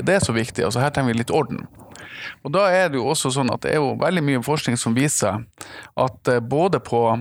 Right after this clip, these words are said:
på el-, barnenivå, altså elevnivå blant barn, men også blant voksne, at hvis du har vært med på å lage regler, og dette er mitt forskningsfelt, det har jeg også skrevet doktorgrad om, altså s-, eh,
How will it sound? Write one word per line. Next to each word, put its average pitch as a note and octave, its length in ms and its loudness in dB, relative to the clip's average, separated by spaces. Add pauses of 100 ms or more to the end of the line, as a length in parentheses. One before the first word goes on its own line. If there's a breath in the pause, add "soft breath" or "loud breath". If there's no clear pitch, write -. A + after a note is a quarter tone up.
(1080)
på - 140 0 (100)
el-, A#2 240 0
barnenivå, C#3 960 0
altså - 180 -4
elevnivå C3 800 0
blant A2+ 240 -4
barn, B2+ 320 0
men A2+ 80 0
også D3 160 -4
blant C3+ 240 -2
voksne, B2 460 -2 (760 loud breath)
at - 260 -8 (220)
hvis D3+ 320 2
du C#3+ 80 4
har C3 140 2
vært - 180 -6
med D3+ 640 2
på B2+ 220 2
å A#2 100 2
lage C3+ 320 2
regler, C3 480 0 (540)
og C#3 80 -4
dette F3+ 160 0
er E3+ 80 2
mitt E3+ 160 -2
forskningsfelt, - 720 -6 (180)
det C#3+ 80 2
har D3 140 2
jeg C#3 80 0
også - 160 -8
skrevet A#2 180 0
doktorgrad B2 480 -2
om, A2 120 -4 (440 loud breath)
altså C3 160 0
s-, - 160 0
eh, A#2+ 460 0